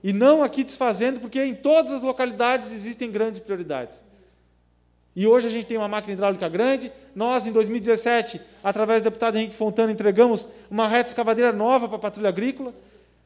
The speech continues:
A prefeita reclama muito de falta de máquina, mas quando assumiu o seu primeiro governo, assumiu com o dobro de máquinas.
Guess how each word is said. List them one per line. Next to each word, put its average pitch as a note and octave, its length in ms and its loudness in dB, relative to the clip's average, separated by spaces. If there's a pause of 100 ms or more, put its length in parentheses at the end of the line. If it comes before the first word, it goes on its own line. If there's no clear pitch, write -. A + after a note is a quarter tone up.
(140)
A G#3+ 100 0
prefeita B3+ 400 0
reclama C#4+ 320 0
muito D4+ 200 0
de - 60 -16
falta C4 200 0
de A3 80 -10
máquina, A3 400 -8 (320)
mas G#3+ 180 0
quando F4 220 0
assumiu D4 360 2
o D#4 40 0
seu C#4+ 140 0
primeiro C4 320 0
governo, A3 580 2 (420)
assumiu B3+ 400 2
com D4 160 2
o C4+ 40 0
dobro D4+ 280 4
de A#3+ 100 -6
máquinas. A#3+ 560 -8